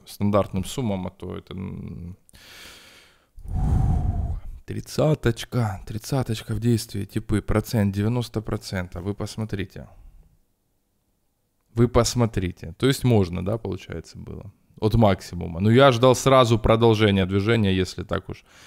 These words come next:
а, говорить честно. А, смотрите, здесь у меня плюс. C H F G P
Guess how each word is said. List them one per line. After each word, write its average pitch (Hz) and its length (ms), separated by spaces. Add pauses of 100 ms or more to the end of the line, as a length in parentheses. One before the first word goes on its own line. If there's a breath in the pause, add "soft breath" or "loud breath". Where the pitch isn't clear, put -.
(280 loud breath)
а, 101 240
говорить 120 400
честно. 95 480 (480 loud breath)
А, 107 320
смотрите, 123 720 (140)
здесь 107 420
у 98 60
меня 101 240
плюс. 127 500 (1600)
C - 360
H - 400
F 110 200
G 101 180
P - 200